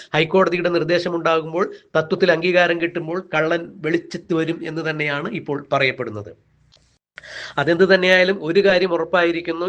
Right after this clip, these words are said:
യഥാർത്ഥത്തിലുള്ള ചെമ്പ് പാളികളാണ് ചെന്നൈയിലെ സ്മാർട്ട് ക്രിയേഷൻസിൽ സ്വർണം പൂശുന്നതിന് വേണ്ടി ഉണ്ണികൃഷ്ണൻ പോറ്റി കൊണ്ടുപോയി കൊടുത്തത് എന്ന്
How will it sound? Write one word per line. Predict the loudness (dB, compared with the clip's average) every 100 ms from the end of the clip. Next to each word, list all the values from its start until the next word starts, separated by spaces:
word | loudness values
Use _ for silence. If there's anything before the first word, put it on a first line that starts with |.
| -6
യഥാർത്ഥത്തിലുള്ള | -6 0 2 2 0 0 0 2 2 0 -6 -20 -20 _ -2
ചെമ്പ് | 0 2 4 6 8
പാളികളാണ് | 6 4 2 4 4 4 0 -4 -6 -2
ചെന്നൈയിലെ | 0 0 -2 -2
സ്മാർട്ട് | -2 0 0 0 -2
ക്രിയേഷൻസിൽ | 2 2 0 -2 -2 -2 0
സ്വർണം | 0 0 0
പൂശുന്നതിന് | -2 -2 0 -2 0 0
വേണ്ടി | 0 0
ഉണ്ണികൃഷ്ണൻ | -2 -2 -4 -4 -6 -2
പോറ്റി | -2 -2 -4
കൊണ്ടുപോയി | -4 -2 0 2 2
കൊടുത്തത് | 2 0 0 0
എന്ന് | 0 -2 0 0